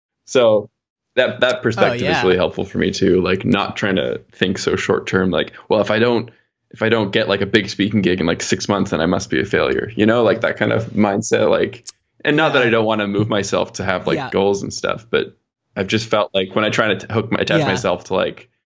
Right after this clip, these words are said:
Speaker 1: "You're only successful if this happens," th-, that's never productive, so.
Speaker 2: Yeah, there's this tension between, uh, giving yourself a push, which is, "No, try to get a gig, like,
Speaker 1: Right.
Speaker 2: try to get a speaking gig." But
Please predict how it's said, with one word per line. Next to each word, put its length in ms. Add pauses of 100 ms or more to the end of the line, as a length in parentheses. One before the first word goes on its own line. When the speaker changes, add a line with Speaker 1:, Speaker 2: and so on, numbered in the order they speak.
(300)
Speaker 1:
"You're 160
only 200
successful 520
if 220
this 140
happens," 520
th-, 260
that's 240
never 200
productive, 560
so. 260 (1700)
Speaker 2:
Yeah, 320
there's 220
this 160
tension 640
between, 800
uh, 440
giving 300
yourself 720 (320)
a 80
push, 600
which 200
is, 400 (560)
"No, 460
try 180
to 80
get 180
a 40
gig, 460
like, 100
Speaker 1:
Right. 80
Speaker 2:
try 100
to 60
get 140
a 40
speaking 440
gig." 340 (320)
But 280